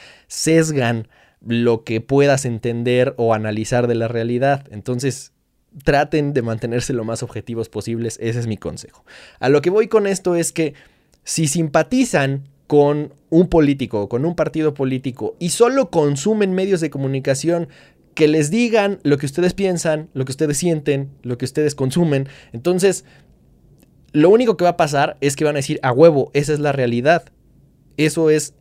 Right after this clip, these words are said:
todo lo que todo el mundo piensa". Y en el momento en el que por alguna circunstancia de la vida, algún contacto tuyo retuiteó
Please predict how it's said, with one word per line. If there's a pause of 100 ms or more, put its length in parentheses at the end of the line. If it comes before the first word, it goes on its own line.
(120)
todo
lo
que
todo
el
mundo
piensa". (360)
Y
en
el
momento
en
el
que (140)
por
alguna
circunstancia
de
la
vida, (280)
algún
contacto
tuyo
retuiteó